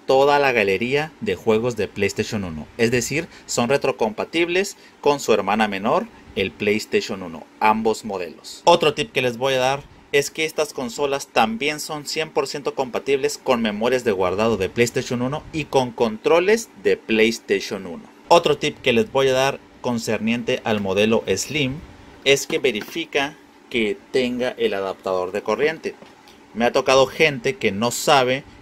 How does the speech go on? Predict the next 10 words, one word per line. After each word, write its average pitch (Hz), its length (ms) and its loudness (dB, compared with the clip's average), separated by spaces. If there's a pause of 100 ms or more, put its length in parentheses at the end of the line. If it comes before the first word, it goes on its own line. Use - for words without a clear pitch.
que 110 120 2
estas - 260 -6
consolas 117 560 -6
ocupan 123 580 -2 (140)
este 127 260 -2
adaptador 101 400 -2
de 113 140 -2
corriente 98 320 -4
para 92 220 -4
funcionar. 101 600 -6